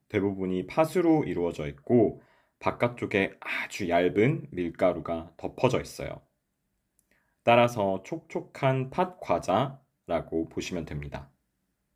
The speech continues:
천구백삼십구 년에 처음 만들어졌고 경주를 대표하는 빵이기 때문에 시에서 전통 음식으로 지정했습니다. 경주의 황남빵 말고도 우리나라는 지역마다 유명한 빵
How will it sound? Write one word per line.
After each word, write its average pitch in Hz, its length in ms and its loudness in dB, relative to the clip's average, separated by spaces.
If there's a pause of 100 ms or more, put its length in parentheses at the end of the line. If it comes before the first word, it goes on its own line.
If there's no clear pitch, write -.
(1120)
천구백삼십구 131 960 0
년에 92 500 2
처음 139 280 2
만들어졌고 82 1000 0 (240)
경주를 104 640 2
대표하는 95 600 -2
빵이기 139 440 4
때문에 92 600 -2 (240)
시에서 139 600 2
전통 85 500 -4
음식으로 82 640 -4
지정했습니다. - 800 -10 (2000)
경주의 127 380 6
황남빵 226 600 6
말고도 92 480 2
우리나라는 113 840 4
지역마다 104 800 2
유명한 92 420 0
빵 120 480 2